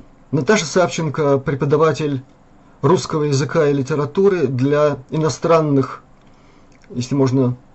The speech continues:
так сказать, студентов или учащихся.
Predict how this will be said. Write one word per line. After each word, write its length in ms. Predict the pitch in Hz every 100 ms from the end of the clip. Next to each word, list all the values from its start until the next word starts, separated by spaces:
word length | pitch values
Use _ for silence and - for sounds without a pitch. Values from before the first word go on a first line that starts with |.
| _ -
так 160 | 135
сказать, 420 | - 143 135 147 131
студентов 720 | - 143 131 180 156 139 -
или 140 | 131
учащихся. 640 | 135 147 143 131 123 123